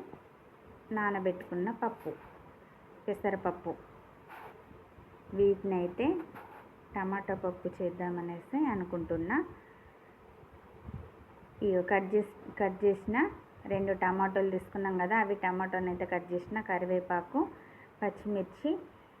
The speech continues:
ఇగో ఎల్లిగడ్డ, జీలకర్ర దంచుకున్న, కరివేపాకు,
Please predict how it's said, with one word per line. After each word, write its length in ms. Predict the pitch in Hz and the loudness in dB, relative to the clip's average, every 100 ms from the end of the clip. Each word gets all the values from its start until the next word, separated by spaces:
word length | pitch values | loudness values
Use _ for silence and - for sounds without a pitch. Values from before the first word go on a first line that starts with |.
| - - | -10 0
ఇగో 120 | 185 180 | 4 6
ఎల్లిగడ్డ, 340 | 196 202 196 190 | 6 6 6 6
జీలకర్ర 340 | 185 185 190 185 180 | 4 4 4 4 2
దంచుకున్న, 560 | 180 175 - 196 190 247 359 - - - - - - - - - - - - - - - - - - - - - - - - - - - - - | 0 -2 -6 -4 0 2 2 0 -16 -20 -20 -20 -20 -20 -20 -20 -20 -20 -20 -20 -20 -20 -20 -20 -20 -20 -20 -20 -20 -20 -20 -20 -20 -20 -16 -2
కరివేపాకు, 960 | 220 202 196 196 196 196 190 262 330 | 0 0 0 -2 0 -2 -2 -2 -2